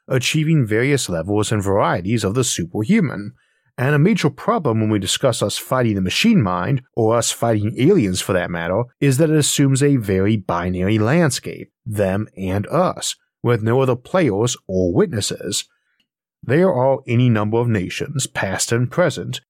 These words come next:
who could wipe out another one if they wanted to, and if no one else was a concern. However,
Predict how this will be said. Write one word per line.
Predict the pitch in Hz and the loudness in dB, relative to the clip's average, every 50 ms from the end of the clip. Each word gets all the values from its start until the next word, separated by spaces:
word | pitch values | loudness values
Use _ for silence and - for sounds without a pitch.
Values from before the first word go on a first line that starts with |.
| _ - | _ 0
who | 147 147 | 0 0
could | 151 - 160 143 113 101 | 2 2 0 0 2 0
wipe | 123 131 127 123 135 | 0 0 0 0 0
out | 127 120 110 | 0 0 0
another | 95 98 151 220 180 131 | 0 2 2 2 2 0
one | 98 90 90 92 107 117 - - | 0 -2 -2 -2 -4 -4 -4 -2
if | 135 127 123 | 0 0 0
they | - 127 123 117 | 0 0 0 2
wanted | 104 98 123 165 151 - 107 - | 2 2 0 0 0 0 -4 -6
to, | - 90 87 92 95 - - _ _ _ | -6 -6 -6 -6 -8 -10 -12 _ _ _
and | - 123 120 120 | -2 0 2 2
if | 120 123 123 - | 2 0 0 0
no | 113 110 110 113 | 0 0 2 2
one | 113 110 104 104 | 2 2 2 2
else | 127 131 110 104 - - | 0 0 0 -2 -4 -6
was | - 92 90 90 92 | -6 -6 -4 -4 -2
a | 98 | -2
concern. | 90 - 101 98 - - 247 233 - - - - - 120 _ _ _ _ _ _ _ - | -2 -2 -2 0 2 2 2 2 0 -2 -6 -12 -16 -18 _ _ _ _ _ _ _ -4
However, | - 143 180 202 196 165 - 98 90 92 | -2 0 0 0 0 0 -2 -4 -6 -6